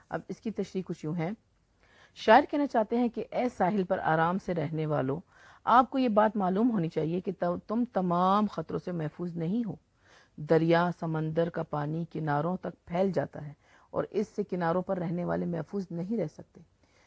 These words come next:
शायर ये कहना चाहते हैं कि जिन लोगों को ज़िंदगी में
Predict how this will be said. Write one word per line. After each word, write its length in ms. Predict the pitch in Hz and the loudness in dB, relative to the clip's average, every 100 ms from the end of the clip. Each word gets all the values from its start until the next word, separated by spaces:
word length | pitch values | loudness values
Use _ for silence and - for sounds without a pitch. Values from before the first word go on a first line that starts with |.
| _ | _
शायर 280 | - 226 285 | 0 2 4
ये 80 | 320 | 2
कहना 260 | 240 233 | 0 -2
चाहते 280 | 226 214 202 | -2 -4 -4
हैं 80 | 208 | -6
कि 80 | 208 | -4
जिन 340 | 156 190 208 196 | -6 -2 0 0
लोगों 200 | 175 175 | 0 -2
को 140 | 165 | -4
ज़िंदगी 400 | 156 156 165 170 | -4 -4 -4 -4
में 120 | 170 | -6